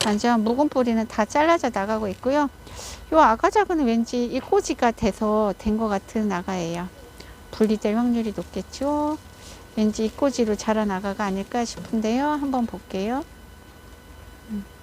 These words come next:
붙어있나 안 붙어있나 보자. 이 아이는 정말 이꼬지로 자란 것 같습니다. 이꼬지로 이렇게 자란 것 같아요.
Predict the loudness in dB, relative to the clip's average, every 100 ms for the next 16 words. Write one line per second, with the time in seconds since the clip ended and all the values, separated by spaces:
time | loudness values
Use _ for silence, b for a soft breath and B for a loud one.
0 | -20 -20 -20 -20 -20 -20 -20 -20 -20 -20
1 | -20 -20 -20 -18 -16 -6 -2 2 2 2
2 | 0 -2 -4 -2 2 2 2 -2 -6 -8
3 | -4 -2 -2 -2 -2 -4 -6 -14 -20 -20
4 | -20 -20 B B B B B B -8 -2
5 | 2 2 2 2 0 -4 -10 -20 -20 -20
6 | -20 -20 -8 0 0 0 -4 0 2 2
7 | 0 0 -2 -2 -2 -4 -6 -6 -6 -6
8 | -8 -14 -14 -14 -6 -2 -2 0 0 0
9 | -2 -6 -6 -8 -4 -4 -2 -4 -8 -10
10 | -8 -8